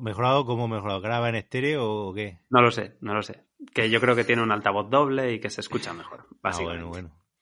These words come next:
Speaker 2: Un soporte diferente en la parte posterior, que ahora es más ancho y es regulable. Y el almacenamiento interno, que pasa de treinta y dos gigas a,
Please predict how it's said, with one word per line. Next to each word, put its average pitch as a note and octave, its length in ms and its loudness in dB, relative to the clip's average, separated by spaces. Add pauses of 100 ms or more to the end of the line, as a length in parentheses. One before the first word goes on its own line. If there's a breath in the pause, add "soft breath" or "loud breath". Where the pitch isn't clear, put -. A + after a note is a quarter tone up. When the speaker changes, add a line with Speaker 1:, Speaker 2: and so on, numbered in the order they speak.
(500 soft breath)
Speaker 2:
Un B2 160 2
soporte B2 720 2
diferente A#2+ 520 -2
en C#3 120 -8
la G#2 120 -4
parte A2 420 -2
posterior, G#2+ 640 -4 (320)
que - 80 2
ahora G#2+ 180 4
es G#2 100 -4
más G#2+ 200 -2
ancho A2+ 280 0
y G2+ 80 -4
es G2 100 -6
regulable. G#2+ 600 -4 (1000 loud breath)
Y F3 160 10
el D3+ 140 8
almacenamiento B2 640 2
interno, C#3 600 2 (160)
que A2 120 -10
pasa A#2 540 4
de G#2+ 160 -4
treinta G#2 320 -4
y - 20 -2
dos A2+ 200 0
gigas B2+ 420 2
a, F#2+ 420 -4